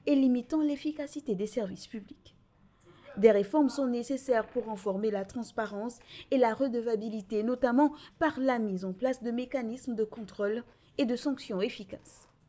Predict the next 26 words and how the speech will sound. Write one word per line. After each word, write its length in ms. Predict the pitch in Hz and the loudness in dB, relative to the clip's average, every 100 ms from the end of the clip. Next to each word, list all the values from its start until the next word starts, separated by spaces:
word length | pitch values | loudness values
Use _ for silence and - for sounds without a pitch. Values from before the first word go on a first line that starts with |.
| _ _ _ _ - - | _ _ _ _ -20 -6
Pour 160 | - 240 | 2 8
relever 360 | 220 208 247 | 8 6 2
ces 180 | 285 269 | 0 -2
défis, 540 | 214 220 - 233 262 - - - | -4 -8 -8 -4 -4 -6 -20 2
le 140 | 285 | 4
gouvernement 460 | 254 247 240 240 277 | 4 2 2 2 4
gabonais 400 | 254 226 240 277 | 2 2 2 4
doit 220 | 240 233 | 4 2
adopter 420 | 311 254 247 - 294 | -2 -2 -4 0 2
une 160 | 240 | 2
approche 380 | 233 233 294 - | -2 0 -2 -2
globale 560 | 233 262 226 226 254 262 - - | 2 4 4 4 2 0 -12 0
et 100 | 262 | 0
cohérente. 720 | - 302 226 202 190 240 - _ _ _ _ - - - | 6 6 6 2 -2 -2 -10 _ _ _ _ -20 -20 -2
La 200 | 208 196 | 2 2
réforme 400 | 180 - 233 233 | 0 0 0 4
de 80 | 226 | 2
la 80 | |
fonction 380 | 226 233 - 254 | 2 -4 -2 -2
publique 400 | 226 262 254 208 | 0 0 0 0
devrait 320 | 240 214 220 - | -2 0 -2 -2
inclure 500 | 262 - 254 285 294 - - | -4 -2 0 2 0 -4 2
une 160 | 262 | 2
réévaluation 720 | 240 302 294 254 240 220 214 302 | 4 4 4 4 2 2 2 0
des 220 | 247 220 | 0 -2
effectifs, 600 | 254 240 - 226 254 | -2 -2 -2 -2 -2